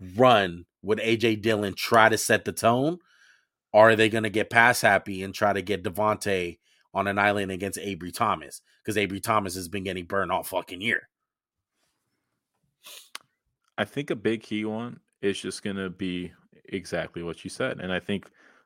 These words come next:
Speaker 2: when we look at the Packers this year, I think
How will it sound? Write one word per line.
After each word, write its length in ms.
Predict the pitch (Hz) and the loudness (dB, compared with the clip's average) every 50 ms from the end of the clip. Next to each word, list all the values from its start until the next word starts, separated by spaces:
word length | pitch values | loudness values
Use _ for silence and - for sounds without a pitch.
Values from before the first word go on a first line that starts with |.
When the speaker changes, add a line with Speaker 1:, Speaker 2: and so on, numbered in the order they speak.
| _ - | _ -6
Speaker 2:
when 200 | - 110 113 113 | -2 0 0 2
we 140 | 120 135 139 | 2 0 0
look 300 | 117 101 104 110 110 - | -2 0 -2 -2 0 -2
at 100 | 110 - | -4 -4
the 80 | 95 | -4
Packers 540 | 92 - 95 90 87 - - 90 82 - - | -4 -2 0 0 0 -2 -4 -8 -8 -10 -12
this 240 | - - - - - | -14 -12 -12 -10 -8
year, 200 | - 82 - - _ _ _ _ _ _ - | -8 -8 -10 -12 _ _ _ _ _ _ -4
I 140 | - 98 101 | -4 -4 -2
think 300 | - 165 175 - - | -2 -6 -8 -8 -14